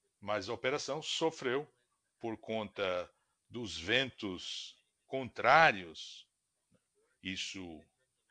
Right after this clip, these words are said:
afetou vários mercados e, com relação às despesas gerais, o principal impacto foi na distribuição.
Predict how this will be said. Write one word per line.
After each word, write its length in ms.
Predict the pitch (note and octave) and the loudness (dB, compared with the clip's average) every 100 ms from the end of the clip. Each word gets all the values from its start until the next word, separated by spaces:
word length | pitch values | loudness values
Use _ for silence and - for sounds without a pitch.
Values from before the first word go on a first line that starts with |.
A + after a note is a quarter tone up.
| _ - | _ -2
afetou 680 | G2+ - G#2 - G#2 G2+ F2+ | -2 0 -2 -2 -4 -2 2
vários 300 | A2 G2+ F#2+ | 4 2 0
mercados 500 | F2+ - B2 C3+ F2+ | -10 0 0 0 -6
e, 60 | |
com 100 | - | -6
relação 320 | C3+ B2 - | -2 -2 -2
às 80 | G#2 | -6
despesas 440 | F#2 - G#2+ F#2+ F2 | -8 -4 -4 -4 -4
gerais, 640 | F2+ G#2+ F3 A#2+ - - _ _ _ _ _ _ _ | 0 0 0 -4 -8 -14 _ _ _ _ _ _ _
o 100 | A2 | -8
principal 680 | - D3 - B2 - E3 E3 | -6 -6 -8 -2 6 6 4
impacto 420 | - D3+ F3+ - | 4 2 2 -10
foi 240 | - D3+ | -4 -2
na 80 | F3 | -2
distribuição. 640 | F3 D#3+ D#3 F3+ D3+ A#2+ | -4 -8 -8 -4 -2 -4